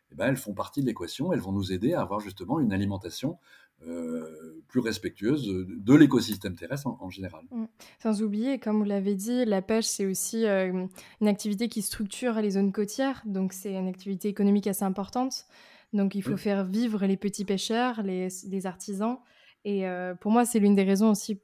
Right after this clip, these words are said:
Speaker 2: pour lesquelles je, je diminue, euh, drastiquement ma commen-, ma consommation de poissons, mais je n'arrête pas parce que, euh, moi, je vis à Marseille, je suis proche des,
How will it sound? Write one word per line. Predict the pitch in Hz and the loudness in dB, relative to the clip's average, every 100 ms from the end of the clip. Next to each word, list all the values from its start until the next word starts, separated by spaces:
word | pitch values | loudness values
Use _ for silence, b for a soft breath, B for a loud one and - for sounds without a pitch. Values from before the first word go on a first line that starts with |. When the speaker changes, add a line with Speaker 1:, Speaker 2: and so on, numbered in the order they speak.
| - | -8
Speaker 2:
pour | 202 | -4
lesquelles | 185 214 208 | 0 0 0
je, | 190 180 | 0 0
je | 180 | 0
diminue, | 185 220 226 226 233 226 | 2 6 8 8 6 6
euh, | 196 | 2
drastiquement | 190 208 214 - 220 226 | 0 0 0 -2 0 2
ma | 214 196 | 4 2
commen-, | 196 190 185 202 | 0 0 -2 -2
ma | 190 | -2
consommation | 190 185 190 185 190 | -2 -2 -2 -2 -2
de | 185 | -2
poissons, | 190 185 240 | -2 -2 2
mais | 220 190 | 4 4
je | 185 | 2
n'arrête | 180 180 - | 2 0 0
pas | 240 | -2
parce | 202 180 - | 0 -6 -4
que, | 180 180 - B B B - | -4 -4 -6 B B B -4
euh, | 180 | 0
moi, | 185 | 0
je | 185 | 0
vis | 185 185 | 0 0
à | |
Marseille, | 175 175 - 226 240 214 | 0 -2 0 2 4 4
je | 190 | 0
suis | 175 - 190 185 | -2 -4 -4 -4
proche | - 202 | 2 2
des, | 190 | 2